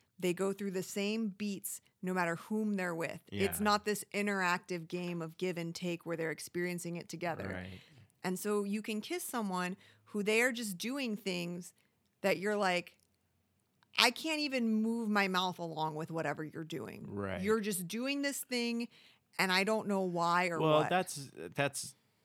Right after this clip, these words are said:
Speaker 2: a bad kisser. But I'm saying if somebody knows how to kiss, but also you're super attracted to them,
Speaker 1: Yeah.
Speaker 2: that
Speaker 1: Yeah.
Speaker 2: combination is gonna make them
Speaker 1: The best
Speaker 2: the
Speaker 1: kisser,
Speaker 2: best.
Speaker 1: yeah.
Speaker 2: Because I find people, uh, y-,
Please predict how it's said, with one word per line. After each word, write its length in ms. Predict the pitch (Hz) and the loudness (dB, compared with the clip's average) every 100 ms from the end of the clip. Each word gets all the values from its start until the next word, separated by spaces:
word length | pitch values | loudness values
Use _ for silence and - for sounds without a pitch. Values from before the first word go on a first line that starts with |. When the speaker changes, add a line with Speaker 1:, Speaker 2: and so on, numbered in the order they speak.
| _ | _
Speaker 2:
a 120 | - 107 | -2 2
bad 440 | 101 87 80 80 | 4 4 2 -8
kisser. 400 | - 90 - 55 | -8 -6 -6 -8
But 160 | - 101 | -2 -2
I'm 140 | 104 | -2
saying 280 | - 113 104 | 0 0 0
if 100 | 98 | -2
somebody 680 | - 120 135 139 131 127 101 | -2 0 0 0 -2 -6 -4
knows 360 | 98 98 101 | -2 0 0
how 140 | 110 101 | 0 -2
to 80 | 101 | -4
kiss, 480 | - 82 80 - - - | -6 -8 -8 -12 -18 -4
but 220 | 101 90 - | -2 -2 2
also 880 | 98 98 98 - 95 90 85 85 95 _ _ _ | 2 4 0 -4 -4 -4 -4 -8 -12 _ _ _
you're 220 | 95 95 | -6 -4
super 440 | 87 - 98 - 87 | -4 -4 -4 -4 -6
attracted 640 | 82 - 92 85 - 85 | -6 -2 0 0 -6 -12
to 80 | 85 | -10
them, 440 | 80 80 78 80 82 _ - | -8 -8 -8 -10 -16 _ -4
Speaker 1:
Yeah. 240 | 226 - - 101 | -2 -2 -10 0
Speaker 2:
that 200 | 113 107 | 4 6
Speaker 1:
Yeah. 180 | 320 175 | 8 8
Speaker 2:
combination 640 | 110 104 95 90 87 92 | 6 4 2 0 -2 -4
is 140 | 85 82 | -6 -6
gonna 220 | 92 85 | -6 -4
make 320 | 87 85 - | -4 -6 -8
them 420 | - 85 80 82 - | -10 -8 -8 -10 -2
Speaker 1:
The 260 | 190 226 | 6 8
best 420 | 214 208 180 147 98 | 8 6 6 2 2
Speaker 2:
the 80 | |
Speaker 1:
kisser, 140 | 110 - | 4 6
Speaker 2:
best. 400 | 107 87 - 92 | 6 4 2 -2
Speaker 1:
yeah. 360 | 165 107 60 113 | -2 -2 -2 -6
Speaker 2:
Because 360 | 113 110 113 104 | -4 0 0 0
I 140 | - | 0
find 340 | 123 156 131 98 | 0 0 0 -2
people, 480 | - 101 98 92 95 _ _ _ _ _ _ _ | -10 -6 -4 -4 -8 _ _ _ _ _ _ _
uh, 240 | - - - - | -10 -8 -10 -10
y-, 340 | 104 92 98 | -10 -10 -14